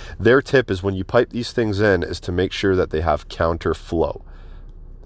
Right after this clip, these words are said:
Just like a, a coaxial condenser coil, like a water-cooled coaxial condenser coil.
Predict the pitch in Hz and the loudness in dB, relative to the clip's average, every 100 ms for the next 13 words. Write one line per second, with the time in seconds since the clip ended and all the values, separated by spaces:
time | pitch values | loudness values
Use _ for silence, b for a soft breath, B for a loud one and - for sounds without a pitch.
0 | B B - 101 123 117 113 - 95 - | B B 0 2 4 6 6 4 -2 -2
1 | 107 101 95 87 - 101 95 85 85 - | 2 6 6 4 -2 -4 0 0 -2 -4
2 | 82 80 80 - 82 - 67 64 - b | -6 -4 -6 -6 -8 -2 -2 -4 -12 b
3 | b b - - - - - - - 82 | b b -18 -18 -18 -18 -18 -18 -4 2
4 | 80 78 87 87 82 - 92 80 - - | 2 6 4 4 2 -2 0 0 -2 0
5 | 82 76 71 - 78 73 78 76 76 80 | 2 0 -2 -2 -2 -2 -4 -4 -4 -6
6 | - 64 - | -4 -6 -6